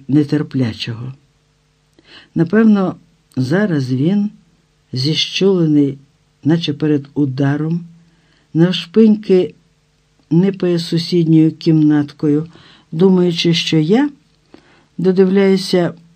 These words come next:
вчорашню дрімоту після безсонної ночі. А я всього лише додивляюся рештки свого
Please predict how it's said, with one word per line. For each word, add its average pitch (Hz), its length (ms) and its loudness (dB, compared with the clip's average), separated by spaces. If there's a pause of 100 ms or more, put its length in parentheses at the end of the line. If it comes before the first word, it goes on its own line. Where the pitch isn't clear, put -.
(140)
вчорашню 165 920 0
дрімоту 139 600 0
після 131 340 -6
безсонної 135 680 -2
ночі. 139 460 -6 (1160)
А 127 260 -2
я 165 260 0
всього 233 400 0
лише 214 500 0 (240)
додивляюся 170 800 2
рештки 185 600 -2
свого 170 500 -2